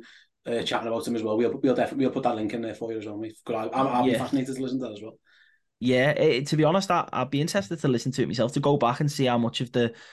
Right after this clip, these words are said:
Speaker 2: stuff that the, the Argentine journalist said sort of rings true now, and, and, um, how much of what he said has actually, has, came to fruition. I remember coming away from that thinking, "Oh yeah, Benfica, they've got a,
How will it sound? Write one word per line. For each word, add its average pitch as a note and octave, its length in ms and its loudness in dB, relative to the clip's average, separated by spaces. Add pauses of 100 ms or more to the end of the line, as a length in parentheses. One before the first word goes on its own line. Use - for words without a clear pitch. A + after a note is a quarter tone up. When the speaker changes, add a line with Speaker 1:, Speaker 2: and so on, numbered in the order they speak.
(160)
Speaker 2:
stuff - 320 -2
that A#2 180 0
the, A2+ 280 4
the B2 120 0
Argentine A#2+ 640 0
journalist B2+ 320 0
said B2+ 220 0 (200)
sort - 260 -8
of G#2 100 -2
rings G#2+ 440 0
true A2+ 220 2 (340)
now, A2+ 300 4
and, A#2 240 2
and, A2 340 2
um, G#2+ 420 0 (600)
how A#2+ 100 2
much A#2 180 2
of B2+ 80 4
what A2+ 120 4
he A#2 60 2
said A#2 280 0
has C3 100 0
actually, A#2+ 540 -2 (100)
has, A2+ 380 -6
came A#2+ 200 2
to B2 100 -4
fruition. A#2+ 420 2 (180)
I - 40 2
remember C#3 240 6
coming C#3 240 4
away A#2 180 6
from D3 160 0
that C#3+ 160 2
thinking, A2+ 400 0 (600)
"Oh G2+ 140 -4
yeah, G2 140 2
Benfica, A2 440 0
they've G#2+ 100 0
got G#2 140 2
a, G2+ 240 -2